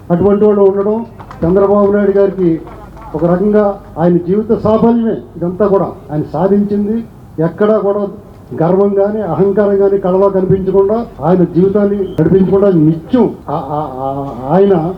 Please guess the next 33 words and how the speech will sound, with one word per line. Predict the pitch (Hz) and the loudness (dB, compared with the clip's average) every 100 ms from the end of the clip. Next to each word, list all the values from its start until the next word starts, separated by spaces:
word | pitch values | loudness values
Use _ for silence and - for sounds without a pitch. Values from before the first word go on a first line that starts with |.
| - | -10
అసలు | - 208 | -2 0
ఆ | 170 160 - 131 | 2 2 0 -2
శ్రమకి | 160 247 254 220 208 233 - - - - | 0 2 2 2 2 -2 -8 -20 -10 -2
మలాటోళ్ళని | 156 220 240 254 233 | 2 2 2 2 2
కూడా | 220 226 226 | 0 -2 -2
చాలా | 175 | 0
ఆశ్చర్యం. | 175 196 - 233 226 202 - | 0 0 0 2 2 -2 -8
నిలువుగాళ్ళ | 156 123 147 190 220 233 226 | -8 0 4 4 4 4 2
మీద | 226 190 | 0 0
నిలబడి | 196 202 214 214 - - - | 0 2 -2 -2 -6 -10 -2
పద్దెనిమిది | 170 185 180 180 170 | 0 2 4 2 2
గంటలు, | 208 233 | -2 0
పదిహేను | 226 190 180 180 | 0 2 2 2
గంటలు, | 175 190 220 226 | 0 -2 -4 -4
పద్నాలుగు | 185 170 180 185 175 208 | -4 -2 0 0 0 -4
గంటలు | 233 226 | -2 0
ఆయన | 190 | 0
నిలబడి | 170 208 233 180 165 - - - - - | 0 0 2 2 0 -2 -16 -20 -20 -6
అలాగే | 147 233 247 240 214 | 0 2 4 4 2
ఈ | |
వ్యవహారాలు | 208 180 185 190 220 | 2 0 2 2 0
కట్టబెడుతూ | 202 202 190 196 190 | 0 -4 -2 -4 0
ఉంటే | 196 196 | -2 0
బాధ | 175 175 | 0 2
వస్తూ | 175 - 151 | 2 0 -4
ఉంటుంది. | 123 - - - - - 147 | -4 -10 -16 -18 -20 -6 2
ఎన్నాటికి | 170 196 202 202 190 202 208 - - - - | 4 4 2 0 0 -2 -4 -14 -20 -14 -2
చంద్రబాబు | 170 196 196 196 | 2 4 4 4
నాయుడు | 202 196 185 | 4 4 4
గారికి | 196 180 175 | 2 2 2
ఈ | 170 175 156 | 2 2 2
విషయంలో | 151 196 202 214 220 - - - - - - 143 | 2 2 2 2 -2 -10 -20 -20 -20 -20 -8 0
ఆయన | 196 208 214 | 2 2 0